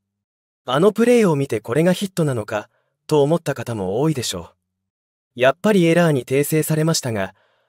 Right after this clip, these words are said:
大谷選手自身はあまり気にしていないでしょうね。出塁したことでチームに貢献できたのは事実ですから。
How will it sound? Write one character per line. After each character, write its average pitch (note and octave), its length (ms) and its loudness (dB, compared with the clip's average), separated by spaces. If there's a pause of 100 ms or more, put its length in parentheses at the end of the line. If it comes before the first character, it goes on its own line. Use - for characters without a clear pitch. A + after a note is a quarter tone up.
(260)
大 E3 200 4
谷 G3 200 4
選 F3+ 180 2
手 D3 140 -2
自 C#3+ 240 -4
身 B2+ 80 0
は F#2 180 -2
あ G2 60 -8
ま C#3 100 0
り D3+ 100 2
気 C#3+ 120 -8
に D3 100 0
し - 80 -4
て F3 80 0
い F3 100 2
な F#3+ 120 2
い F#3+ 40 2
で D#3 80 -2
し - 120 -6
ょ F#2+ 60 -8
う F2 40 -10
ね。 F#2+ 240 -14 (400)
出 - 260 -2
塁 G#3 200 6
し - 80 -2
た G3+ 100 2
こ G3+ 80 0
と F#3+ 120 2
で D3 120 2
チ G3+ 200 2
ー G3+ 60 6
ム E3+ 60 4
に B2 120 0
貢 C#3 200 0
献 D#3 220 -2
で D#3+ 100 2
き - 80 -12
た C#3 80 -4
の A2 120 -4
は E2+ 120 -4
事 C#3+ 140 -6
実 E3 200 -4
で A#2 100 -8
す - 60 -10
か F#2 120 -14
ら。 - 180 -18